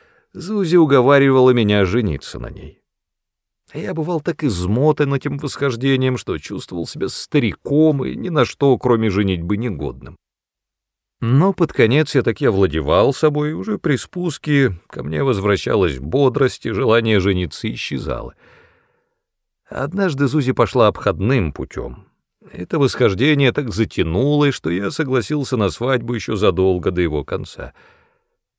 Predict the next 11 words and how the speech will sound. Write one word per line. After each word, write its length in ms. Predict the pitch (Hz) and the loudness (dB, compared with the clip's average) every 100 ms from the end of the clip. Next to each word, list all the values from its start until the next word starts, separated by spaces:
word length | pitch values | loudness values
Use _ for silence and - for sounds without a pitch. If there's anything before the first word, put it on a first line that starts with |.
| _ | _
А 140 | - 85 | -2 0
сейчас 400 | 98 - 185 - | 0 -4 -6 0
мы 120 | 147 | -2
ждём 220 | 95 180 | 0 -2
ребёнка, 840 | 127 92 95 147 160 147 170 156 - _ | 0 2 4 4 2 2 2 2 -2 _
и 140 | 127 | -8
мне 260 | 165 131 151 | -4 -4 -4
приходится 540 | 147 123 147 147 - | -6 -6 -6 -6 -8
думать 320 | 101 120 143 135 | -4 -2 -2 -6
о 60 | |
деньгах. 580 | 117 156 151 92 - | -4 -4 -4 -6 -10